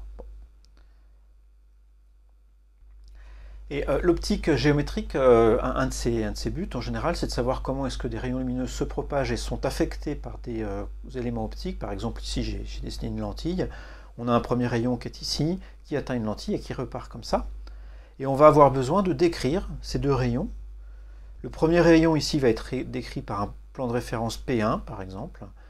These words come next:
euh, et il est décrit par l'objet qui est ici, où j'ai mis Y zéro et alpha. Le deuxième rayon, lui, est décrit par un objet du même type, éventuellement avec un autre plan de référence. J'ai pas forcément la,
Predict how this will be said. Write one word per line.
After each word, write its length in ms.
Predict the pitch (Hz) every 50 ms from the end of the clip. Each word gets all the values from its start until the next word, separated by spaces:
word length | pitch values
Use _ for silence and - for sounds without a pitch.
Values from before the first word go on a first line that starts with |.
| - - - - - -
euh, 580 | 101 95 95 98 98 101 92 95 95 92 95 107 -
et 80 | 113 110
il 80 | 107
est 60 | 113
décrit 240 | 117 110 - - -
par 160 | - - 104
l'objet 440 | 104 107 113 110 110 110 101 117 113
qui 120 | - - 117
est 100 | - -
ici, 340 | - - - 151 151 190 196 - - -
où 40 |
j'ai 100 | - 120
mis 160 | 107 101 107 - -
Y 260 | 131 - 107 107 104
zéro 400 | 104 104 117 107 104 107 - - - -
et 80 | - 120
alpha. 360 | 107 - - - - 147 190 - - - - - - - - - - _ _ _ _ _ _ _ _ _ _ _ _ _ _ _ _ _
Le 80 | - 120
deuxième 340 | 147 165 165 170 170 160
rayon, 400 | 156 156 160 156 147 156 156 151
lui, 340 | 147 139 139 147 143 143 - -
est 140 | - 135 135
décrit 520 | 123 135 127 120 - - - 139 139 131 120 - -
par 460 | - 117 113 113 110 95 104 104 - 107
un 160 | 107 113 123
objet 260 | 123 110 104 113 110
du 160 | 113 131 170
même 220 | 165 151 143 123 -
type, 340 | - - 165 214 - - - - - - - - - - - -
éventuellement 600 | - 143 127 139 143 139 - - 135 131 139 135
avec 240 | 127 110 107 - -
un 100 | 101 113
autre 160 | 139 185 -
plan 140 | - - 147
de 80 | 139 135
référence. 480 | 113 - - 107 95 107 147 185 -
J'ai 80 | - -
pas 120 | - 117
forcément 460 | - - - - - - 120 113 110 110
la, 420 | 101 101 95 92 98 - -